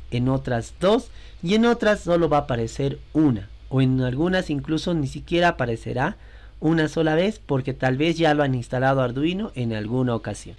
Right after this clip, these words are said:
Entonces, si es que llega a aparecer esas pestañas emergentes, seleccionamos instalar las tres veces o las veces que aparezca dentro del programa.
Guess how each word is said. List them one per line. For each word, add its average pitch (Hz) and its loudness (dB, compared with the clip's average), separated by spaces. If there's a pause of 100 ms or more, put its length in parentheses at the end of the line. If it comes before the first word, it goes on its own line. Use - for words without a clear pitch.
(320)
Entonces, 131 0
si 165 0
es 180 0
que 180 -2
llega 175 2
a - 2
aparecer 151 0
esas 147 -4
pestañas 131 -2
emergentes, 170 -2
seleccionamos 175 -2
instalar 143 -2 (380)
las 135 0
tres 160 -2
veces 175 -4
o 131 -2
las 120 -2
veces 147 -4
que - -12
aparezca 113 -6
dentro 123 -4
del 95 -8
programa. - -12